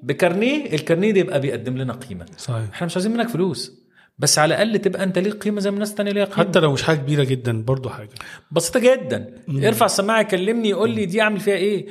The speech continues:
Speaker 2: مم.
Speaker 1: يعني أنا في شاب منافس ليا في شركتي، أنا بحبه جدا. تمام؟ آه، ساعات بتقف معايا حاجات في شركتي، أرفع سماعة أسأله يج-، يحلها لي.
Speaker 2: مم.
Speaker 1: هو بيبيع حاجة شبيهة باللي أنا ببيعها.
Speaker 2: مم.
Speaker 1: يعني إحنا الاتنين بنتخانق على نفس الزبون.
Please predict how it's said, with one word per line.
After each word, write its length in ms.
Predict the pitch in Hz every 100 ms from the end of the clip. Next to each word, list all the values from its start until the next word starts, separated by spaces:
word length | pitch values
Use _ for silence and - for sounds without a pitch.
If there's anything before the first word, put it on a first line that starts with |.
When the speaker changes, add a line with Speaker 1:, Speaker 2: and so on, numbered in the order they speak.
| -
Speaker 2:
مم. 80 | 135
Speaker 1:
يعني 140 | 180
أنا 80 | 226
في 500 | 220 233 233 - -
شاب 380 | - 208 208 165
منافس 480 | 160 170 202 196 185
ليا 280 | 202 240 220
في 140 | -
شركتي، 580 | - 147 226 220 330 330 -
أنا 80 |
بحبه 260 | 147 202 208
جدا. 280 | 202 180 - _ _ _ _ -
تمام؟ 400 | 135 208 277 - - - - - -
آه، 280 | 143 139 -
ساعات 260 | - 185
بتقف 420 | 190 180 190 190
معايا 460 | 160 135 165 151 131
حاجات 440 | - - 135 196 226
في 80 | 147
شركتي، 380 | 147 135 190
أرفع 180 | 190 190
سماعة 300 | 160 165 185
أسأله 360 | 185 170 202 196
يج-، 280 | 135 147 156
يحلها 560 | 135 135 123 120 127
لي. 220 | 110 92 -
Speaker 2:
مم. 220 | 117 113 107 _ _ -
Speaker 1:
هو 280 | 190 226 208
بيبيع 300 | 156 151 202
حاجة 300 | - 220 208
شبيهة 280 | - 190 196
باللي 200 | 151 180
أنا 80 |
ببيعها. 320 | 156 143 147 123
Speaker 2:
مم. 120 | 120 - _ -
Speaker 1:
يعني 180 | 127 180
إحنا 180 | 196
الاتنين 340 | 165 143 180 196
بنتخانق 380 | 156 139 175 185
على 180 | 135
نفس 200 | 139 156
الزبون. 340 | 139 123 147